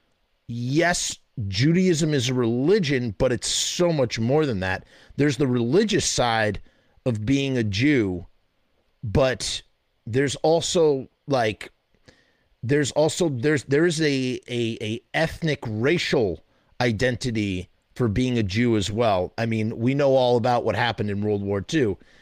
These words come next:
Need I say more, right? Basically, being a Jew, here's the thing.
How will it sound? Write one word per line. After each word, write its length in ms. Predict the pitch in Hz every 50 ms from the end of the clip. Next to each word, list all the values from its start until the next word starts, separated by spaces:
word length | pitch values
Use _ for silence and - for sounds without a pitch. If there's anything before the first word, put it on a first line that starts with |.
| _ _
Need 280 | - 113 127 139 143 139
I 120 | 127 120
say 280 | 113 - - 131 120 110
more, 380 | 104 110 113 107 95 69 - - _ _ _ _ _ _ _ _ _ -
right? 360 | 101 104 104 113 123 143 _ _ _ _ _ _ _ _ _ _ - -
Basically, 600 | 165 180 190 - - 185 147 - 170 160 151 135
being 440 | 110 110 101 151 185 214 214 208
a 60 | 185 127
Jew, 800 | 107 101 95 90 120 143 180 165 135 101 90 90 107 135 - - _ _ _ _ _ _ _ _ _ _ _ -
here's 200 | - 220 196 170
the 60 | 147
thing. 360 | - - 202 185 135 101 87